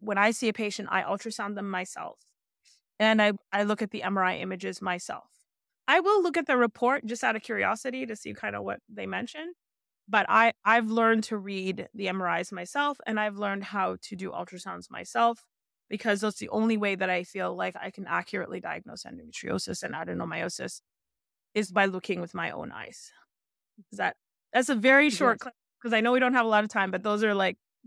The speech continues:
Speaker 1: just bullet
Speaker 2: No.
Speaker 1: points.
Speaker 2: No, I, I really appreciate that because that just helps clarify for people when they're listening, um, and, you know, trying to understand,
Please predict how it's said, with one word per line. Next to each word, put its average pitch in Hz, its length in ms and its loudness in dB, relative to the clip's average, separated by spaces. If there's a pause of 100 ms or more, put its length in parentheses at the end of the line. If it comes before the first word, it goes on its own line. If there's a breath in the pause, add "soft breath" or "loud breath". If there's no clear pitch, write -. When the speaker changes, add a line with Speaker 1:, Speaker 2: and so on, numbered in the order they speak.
Speaker 1:
just 220 200 -4
bullet 202 240 4
Speaker 2:
No. 226 180 2
Speaker 1:
points. 175 180 -8 (500)
Speaker 2:
No, 254 240 6
I, 240 220 4
I - 20 -4
really 262 320 -6
appreciate 220 460 -8
that 185 160 -8
because 214 260 -12
that 233 180 -6
just 247 160 -10
helps 240 220 -10
clarify 233 680 -2
for 247 160 -6
people 254 460 -2
when 214 220 -4
they're 208 340 -2
listening, 262 680 -2
um, 202 400 0
and, 208 320 -4
you 220 160 0
know, 202 140 2
trying 220 340 2
to 214 120 2
understand, 208 840 2